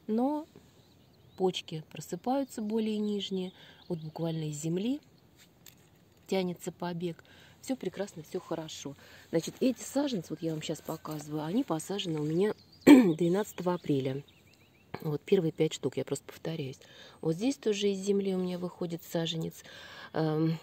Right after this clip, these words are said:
здесь, по-моему, Штернталер. Тоже, на самом деле, окучка вся несколько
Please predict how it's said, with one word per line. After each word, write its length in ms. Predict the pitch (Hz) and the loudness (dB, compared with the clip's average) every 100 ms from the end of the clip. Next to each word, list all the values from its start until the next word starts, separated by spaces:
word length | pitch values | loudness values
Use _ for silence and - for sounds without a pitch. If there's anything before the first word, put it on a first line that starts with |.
| 175 | -6
здесь, 260 | 170 220 | -4 -4
по-моему, 420 | - 165 175 185 | -2 -2 -2 -4
Штернталер. 800 | 170 - 170 175 - 151 139 135 - - - - - - - - | -4 -6 -6 -4 -2 -2 -2 -8 -12 -20 -20 -20 -20 -20 -8 0
Тоже, 220 | 180 156 | 0 0
на 120 | 156 | -6
самом 300 | - 156 156 | -6 -6 -4
деле, 360 | 151 156 151 156 | -2 0 0 -2
окучка 500 | 165 165 - 160 - | -4 -2 -2 -6 -6
вся 280 | 160 - 156 | -6 -2 -2
несколько 640 | 151 170 156 - 156 156 | 0 -4 -2 -4 -4 -4